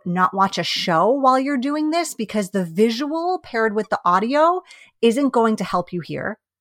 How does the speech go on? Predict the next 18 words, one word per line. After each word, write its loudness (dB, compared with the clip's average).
I'm 2
gonna 0
ask -2
you -4
to -8
work -2
like 0
there's -2
ten 2
thousand 4
dollars 4
on 2
the 2
line 0
for -2
you 0
completing -2
this -4